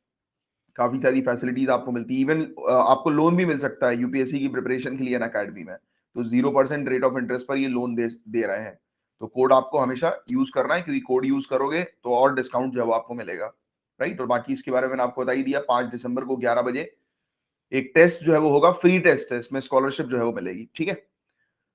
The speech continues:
तो चलो अब आगे, अब अपना continue करते हैं।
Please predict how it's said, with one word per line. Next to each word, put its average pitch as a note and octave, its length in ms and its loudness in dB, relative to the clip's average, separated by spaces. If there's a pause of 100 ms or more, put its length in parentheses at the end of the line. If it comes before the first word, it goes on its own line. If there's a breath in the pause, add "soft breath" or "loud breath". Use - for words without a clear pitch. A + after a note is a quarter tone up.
(100)
तो C3+ 80 -6
चलो F3+ 500 2 (120)
अब C3 340 2
आगे, C#3 520 2
अब - 300 -4
अपना A#2 200 -2
continue B2 400 -6
करते B2+ 280 -4
हैं। - 320 -10